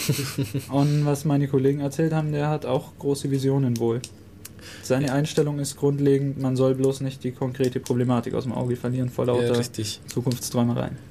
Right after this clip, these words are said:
Speaker 3: Über
Speaker 1: Ah.
Speaker 3: die sollten wir vielleicht, äh, äh, vorm Ende der Sendung auch noch mal
Speaker 1: Du meinst in zehn Minuten?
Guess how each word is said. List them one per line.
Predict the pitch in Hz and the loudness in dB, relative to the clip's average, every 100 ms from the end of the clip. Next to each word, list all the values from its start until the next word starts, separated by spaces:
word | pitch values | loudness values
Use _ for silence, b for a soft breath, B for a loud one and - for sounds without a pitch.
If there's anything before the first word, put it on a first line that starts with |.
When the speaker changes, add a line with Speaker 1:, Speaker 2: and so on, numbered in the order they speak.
| - - | -12 0
Speaker 3:
Über | 147 | 2
Speaker 1:
Ah. | |
Speaker 3:
die | 143 123 | 4 4
sollten | 120 123 117 | 4 4 4
wir | 120 | 2
vielleicht, | 117 127 110 117 - - - | 2 2 2 2 -2 -6 0
äh, | 113 110 - 110 110 104 82 110 | 2 4 2 2 2 2 2 0
äh, | |
vorm | 107 110 110 113 98 | -2 0 0 0 -2
Ende | - 117 120 | 0 2 2
der | 110 | 2
Sendung | 104 110 110 101 | 2 0 0 0
auch | 110 | -2
noch | 117 107 | -2 0
mal | 101 98 | 2 2
Speaker 1:
Du | 101 | 2
meinst | 135 131 | 0 0
in | 135 | 0
zehn | 139 | 2
Minuten? | 139 139 | 2 2